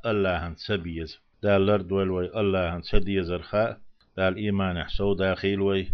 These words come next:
تو بوهو چون متحخل رح سو داخل وي، عمل حسو داخل وي،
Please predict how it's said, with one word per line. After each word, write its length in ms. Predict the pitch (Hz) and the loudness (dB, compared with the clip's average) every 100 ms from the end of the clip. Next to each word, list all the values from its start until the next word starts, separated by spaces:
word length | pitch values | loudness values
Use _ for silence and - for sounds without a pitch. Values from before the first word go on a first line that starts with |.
| - - - - | -2 -6 -12 -6
تو 140 | 95 | -4
بوهو 480 | 87 104 104 95 90 | 2 4 4 2 -6
چون 280 | - 92 90 | -6 -6 -4
متحخل 680 | 104 - - - 95 101 104 | -4 -6 -10 -6 -2 0 2
رح 260 | 104 - | 0 2
سو 220 | - 98 | 0 2
داخل 480 | 87 92 87 98 95 | 0 -2 -4 -4 -4
وي، 300 | 95 95 92 - - | -4 -4 -8 -14 -6
عمل 400 | 110 104 101 104 | -2 0 0 0
حسو 300 | - 104 92 | 0 -2 -2
داخل 500 | 87 90 85 95 95 | -2 -4 -2 -4 -2
وي، 280 | 95 95 | -2 -2